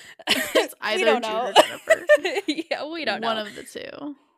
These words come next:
Speaker 1: Okay. So they didn't give up their mimicking thing. They, they, this is so weird. They took turns eating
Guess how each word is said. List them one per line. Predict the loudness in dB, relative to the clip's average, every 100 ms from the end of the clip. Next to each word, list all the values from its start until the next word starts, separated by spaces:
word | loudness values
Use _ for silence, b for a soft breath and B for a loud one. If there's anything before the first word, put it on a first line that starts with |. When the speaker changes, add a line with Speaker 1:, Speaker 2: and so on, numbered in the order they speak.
| _ _ _ _ _ _ _ -20 b b b b b b b b -4
Speaker 1:
Okay. | -4 -4 -12 -20 b b b b _ _ _ _ _ _ _ _ _ _ -10
So | 2 4 4 0 -6 _ _ _
they | -6 -4 -2
didn't | -4 -4
give | -4 -6
up | -6
their | -6
mimicking | -8 -10 -12 -16
thing. | -14 -12 -6
They, | -4 -4 -6 -6
they, | -4 -4 -6 -12 _ _ -16
this | -10
is | -6
so | -4 -4 -4
weird. | -4 -6 -6 B B B B
They | -4
took | -4 -6 -6 -8
turns | -8 -6 -4 -8 -10
eating | -12 -8 -8 -10 -12